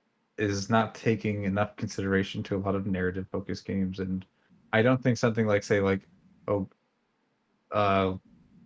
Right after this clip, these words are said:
especially in an indie realm, something like a Gone Home, that's not a good mobile game, but, uh, Florence here is made with phones intact. It's all about just kind of the, the simple, uh, mechanics of swiping and touching things,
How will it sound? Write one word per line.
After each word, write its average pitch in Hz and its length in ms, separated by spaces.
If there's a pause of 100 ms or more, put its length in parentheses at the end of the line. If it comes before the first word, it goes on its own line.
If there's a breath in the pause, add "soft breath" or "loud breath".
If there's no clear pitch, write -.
(160)
especially 117 380
in 107 60
an 104 100
indie 101 260
realm, 92 180
something 98 240
like 101 100
a 98 100
Gone 95 260
Home, 92 240
that's 95 280
not 92 160
a 92 60
good 95 280
mobile 95 300
game, 98 260
but, 92 260 (960)
uh, 92 260 (360)
Florence 101 440
here 107 520
is 95 340 (320)
made 92 520
with 101 380
phones 95 460
intact. 92 480 (340)
It's - 140
all 95 160
about 95 320
just 95 180
kind 98 160
of 95 120
the, 98 340
the - 80
simple, 95 680
uh, 92 140
mechanics 92 580
of 101 100
swiping 92 420
and 92 120
touching 98 340
things, 123 400